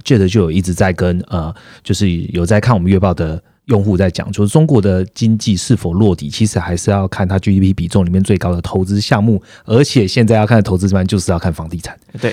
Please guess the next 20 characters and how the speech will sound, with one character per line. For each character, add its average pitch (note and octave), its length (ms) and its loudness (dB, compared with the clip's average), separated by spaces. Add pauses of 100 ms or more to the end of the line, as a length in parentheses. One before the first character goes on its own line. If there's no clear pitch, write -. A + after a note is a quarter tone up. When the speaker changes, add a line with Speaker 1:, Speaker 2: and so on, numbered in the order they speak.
(100)
Speaker 1:
所 C#3 80 2
以 A#2 60 4
关 C#3 180 4
键 C3+ 160 2
还 G2+ 100 0
是 G2+ 140 0
要 G2 120 2
来 E2+ 200 -4
关 G2 260 0
注 G2 140 -4
说 F#2+ 140 0
房 G2 200 0
地 G#2+ 140 0
产 F#2+ 160 -6
目 G2 120 2
前 E2+ 140 -4
的 E2 60 -10
走 D2 220 -8
势 - 240 -10
哦。 G#2+ 100 -12